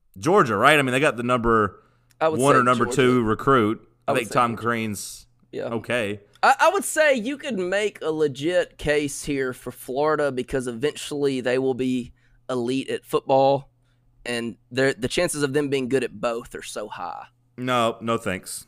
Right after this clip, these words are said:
Speaker 2: But I would not wanna root for Florida.
Speaker 1: Yeah, no thanks, no thanks.
Speaker 2: Um,
Speaker 1: Alabama.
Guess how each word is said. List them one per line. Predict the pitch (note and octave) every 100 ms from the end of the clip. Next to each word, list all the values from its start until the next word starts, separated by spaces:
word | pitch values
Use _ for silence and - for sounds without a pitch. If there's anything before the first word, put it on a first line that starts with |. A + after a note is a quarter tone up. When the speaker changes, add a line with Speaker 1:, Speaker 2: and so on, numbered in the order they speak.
| _ _ _ _ -
Speaker 2:
But | C3 E3 D3+ - _ _ _
I | D3 F3+ F#3
would | F3 E3
not | D#3+ D3+
wanna | D#3+ C#3+
root | - -
for | - -
Florida. | - C3 C#4 - - - -
Speaker 1:
Yeah, | A2+ G#2+
no | A2 A2
thanks, | G2 F2 - -
no | F2+
thanks. | E2 - - -
Speaker 2:
Um, | E3 D3 A#3 - _ _ _ _ _ _ _ _ _ _ _ _ _ _ _ _ _ -
Speaker 1:
Alabama. | G#2 D#3 B2+ E2 -